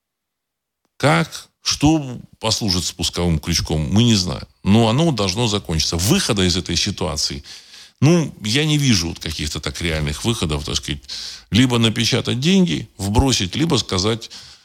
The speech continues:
э, что они вбросить и, значит, фактически, так сказать, запустить гиперинфляцию. Либо, либо всё, так сказать, рассказать, как оно есть. Вот, э, рассказывать, как оно есть, они не собираются, и я думаю, что и не будут. Значит, они будут, э, устраивать,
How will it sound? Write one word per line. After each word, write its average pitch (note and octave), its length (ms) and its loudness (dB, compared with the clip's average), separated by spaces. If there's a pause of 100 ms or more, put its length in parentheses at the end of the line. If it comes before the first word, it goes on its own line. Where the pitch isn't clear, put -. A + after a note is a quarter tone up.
(140)
э, E2 280 2
что E2+ 240 0
они F#2 340 4
вбросить E2+ 640 0
и, F2 140 -2
значит, D#2+ 420 -4 (280)
фактически, F2+ 600 -2
так C2+ 80 -6
сказать, D2 240 -8
запустить E2 480 -2
гиперинфляцию. D#2+ 880 -4
Либо, A#2+ 500 2
либо G#2 240 0
всё, F#2+ 240 -2
так D#2 80 -6
сказать, - 220 -8 (100)
рассказать, D#2 800 -2
как E2 220 -4
оно E2 160 4
есть. C2+ 340 -6
Вот, - 160 -12
э, F2+ 440 -8
рассказывать, B2 460 0
как A2+ 220 -4
оно G#2+ 140 2
есть, G2 280 2
они F#2+ 160 2
не A2 100 4
собираются, E3+ 800 -2
и G2+ 100 -8
я G2 80 0
думаю, G2 180 0
что - 160 -4
и F#2+ 80 2
не A#2 100 4
будут. F3+ 400 -2 (640)
Значит, F#3+ 300 0
они D3+ 180 -2
будут, B2+ 400 -6
э, G2 180 -6
устраивать, F#2+ 800 -8